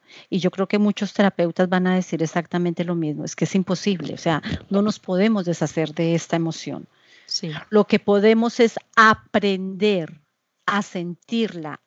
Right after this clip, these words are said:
Speaker 1: adecuadamente y no andar con el piloto automático, como en tu caso con los ataques de pánico. Es que claro,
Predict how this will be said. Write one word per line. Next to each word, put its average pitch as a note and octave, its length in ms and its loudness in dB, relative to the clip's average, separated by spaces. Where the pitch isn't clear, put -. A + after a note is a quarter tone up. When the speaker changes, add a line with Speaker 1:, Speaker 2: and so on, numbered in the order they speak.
Speaker 1:
adecuadamente G3 1300 -2
y G#3+ 80 -4
no G#3 120 -6
andar G3 340 0
con G3+ 160 -6
el G3+ 100 -6
piloto F3 400 -6
automático, F3+ 640 -6
como E3 220 -8
en E3 60 -8
tu E3 120 -12
caso G3 260 -4
con G3+ 140 -8
los F#3 140 -8
ataques E3+ 320 -8
de F3 80 -6
pánico. E3+ 420 -4
Es - 100 -16
que F#3+ 80 -6
claro, F#3+ 280 -2